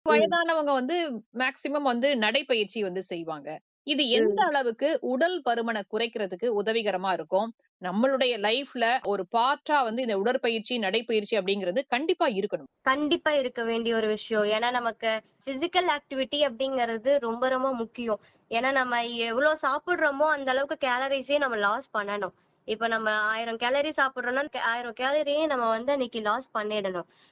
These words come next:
Speaker 1: அன்னன்னைக்கு சாப்பிடுறது அன்னன்னைக்கு நம்ம லாஸ் பண்ணும் பொழுதுதான் நமக்கு ஒபிசிட்டி அப்படிங்கிற ஒரு விஷயமும் வராது. ரொம்ப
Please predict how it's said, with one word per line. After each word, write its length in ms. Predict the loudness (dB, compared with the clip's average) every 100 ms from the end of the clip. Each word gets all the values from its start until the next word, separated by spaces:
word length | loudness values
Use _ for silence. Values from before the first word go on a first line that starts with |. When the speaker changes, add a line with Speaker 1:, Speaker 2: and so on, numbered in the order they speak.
| -8
Speaker 1:
அன்னன்னைக்கு 600 | -4 0 2 2 0 -2
சாப்பிடுறது 420 | 0 0 -2 -4 -2
அன்னன்னைக்கு 400 | -2 -4 -2 0
நம்ம 220 | 0 0
லாஸ் 280 | 0 0 -2
பண்ணும் 280 | -4 -2
பொழுதுதான் 340 | 0 0 0 0
நமக்கு 260 | -2 -2
ஒபிசிட்டி 400 | -4 -2 -4 -4 -4
அப்படிங்கிற 320 | -4 -2 0
ஒரு 120 | 0
விஷயமும் 420 | 0 -2 -2 0
வராது. 440 | -2 -2 -2 -2 -6 _ _ -10
ரொம்ப 400 | -6 2 2 2